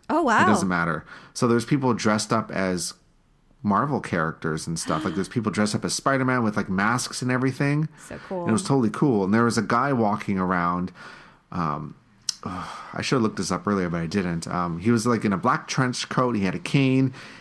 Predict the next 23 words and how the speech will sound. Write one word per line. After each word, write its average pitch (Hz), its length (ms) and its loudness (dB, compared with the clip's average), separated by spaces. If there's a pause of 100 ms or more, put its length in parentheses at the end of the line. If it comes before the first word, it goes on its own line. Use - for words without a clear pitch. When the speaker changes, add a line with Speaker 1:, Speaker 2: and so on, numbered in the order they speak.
(120)
Speaker 2:
and 107 180 2
he 123 140 0
had 120 380 0
that, 101 320 2 (320)
like, 98 260 -2
that 92 180 0
Venetian 107 840 2
mask 98 420 0
with 104 140 -2
the 92 100 -4
long 92 600 0
beak. 104 520 -2 (260)
You 104 80 2
know, 262 80 4
the 330 80 0
Speaker 1:
Oh, 320 80 -2
Speaker 2:
black 196 360 0
mask 92 320 0
with - 80 -4
Speaker 1:
um, - 40 -6
Speaker 2:
the 92 60 -2
beak. 98 540 -2 (120)
Speaker 1:
Yeah. 214 320 -6